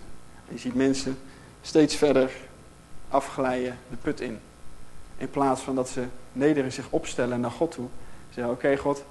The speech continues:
ik weet allemaal niet hoe het moet, maar u bent wijs. Wilt u mij helpen?"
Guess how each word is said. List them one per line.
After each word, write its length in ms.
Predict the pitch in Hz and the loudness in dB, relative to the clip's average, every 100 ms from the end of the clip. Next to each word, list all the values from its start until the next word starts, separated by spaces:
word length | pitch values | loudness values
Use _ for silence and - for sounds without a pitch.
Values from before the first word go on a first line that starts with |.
| - - | -16 -2
ik 120 | 135 | 6
weet 160 | 147 147 | 8 8
allemaal 180 | 143 | 8
niet 140 | 143 139 | 6 4
hoe 100 | 139 | 4
het 80 | 135 | 6
moet, 240 | 135 135 - - - - - - - - | 4 2 -6 -16 -20 -20 -20 -10 -8 0
maar 120 | 131 | 4
u 100 | 151 | 6
bent 160 | 143 | 6
wijs. 480 | 127 131 131 - - - - - | 8 8 8 2 -8 -8 -8 -8
Wilt 180 | - 135 | 2 6
u 80 | 180 | 10
mij 160 | 165 139 | 10 12
helpen?" 440 | 139 156 - 120 | 12 12 12 2